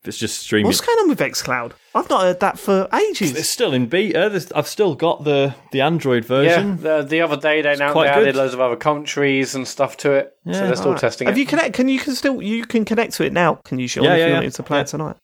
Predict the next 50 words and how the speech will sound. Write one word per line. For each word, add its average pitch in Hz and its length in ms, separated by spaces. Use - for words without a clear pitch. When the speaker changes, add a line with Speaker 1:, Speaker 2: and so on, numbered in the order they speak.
Speaker 2:
All 247 220
right, 247 180
okay. 185 300
Speaker 1:
It's - 100
good. - 240
Speaker 2:
Fine. 190 220
All 214 80
right. 196 120
Speaker 1:
I - 40
mean, 208 100
I 185 60
mean, 196 140
I, 160 80
I 156 60
say 180 140
it's - 140
good. 110 360
I've 117 120
got 147 240
no. 127 360
I - 80
need, 139 240
like, 117 120
one 113 100
of 110 40
them 107 120
fucking 107 440
clips - 540
to - 80
just, 92 160
like, 104 200
attach - 420
a 98 40
controller 98 500
to 98 200
it, 98 180
'cause 101 160
otherwise 95 400
it's 101 140
just - 140
not 104 160
really 95 280
comfortable 95 500
to 98 120
use. 95 320
But 110 120
yeah, 139 180
it 104 200
fucking 107 320
works. - 440